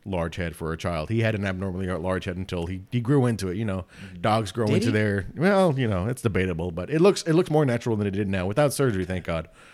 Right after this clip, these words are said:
Speaker 1: And, uh, uh, yeah, Art just, you know, stands up, and there's baby Art, you know, trying to keep his balance, and his big-ass fucking head leads him directly into the Christmas tree. He, he has to basically run to keep up with it. Ran into the tree.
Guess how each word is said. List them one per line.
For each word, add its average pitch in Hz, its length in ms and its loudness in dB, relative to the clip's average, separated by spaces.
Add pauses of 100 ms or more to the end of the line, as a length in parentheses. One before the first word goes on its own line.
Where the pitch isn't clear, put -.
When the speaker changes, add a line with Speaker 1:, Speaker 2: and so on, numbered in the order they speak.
(460)
Speaker 1:
And, 101 380 -2
uh, 90 320 0 (920)
uh, 95 80 -2
yeah, 98 280 0
Art 113 220 0
just, - 320 -4
you 123 120 -2
know, 98 120 -2
stands 120 400 0
up, 110 240 0
and 101 280 -2
there's 104 140 0
baby 110 240 0
Art, 107 380 -2
you 104 80 -6
know, 90 140 -4
trying 107 340 -2
to 98 60 -6
keep 123 140 -8
his 107 80 -4
balance, 101 340 0
and 90 60 -8
his 85 100 -8
big-ass 117 440 2
fucking 104 240 -4
head 101 360 -2
leads 98 260 0
him 95 80 -4
directly 120 280 0
into 120 120 0
the - 40 -14
Christmas 107 200 -4
tree. 110 160 -6
He, 110 180 -4 (280)
he 110 140 -4
has 113 200 0
to - 80 -8
basically 110 300 -2
run 120 180 2
to 117 60 -4
keep 127 140 -2
up 110 100 -2
with 107 100 -4
it. 107 160 -2 (500)
Ran 160 320 6
into 151 120 4
the 127 100 -4
tree. 113 480 2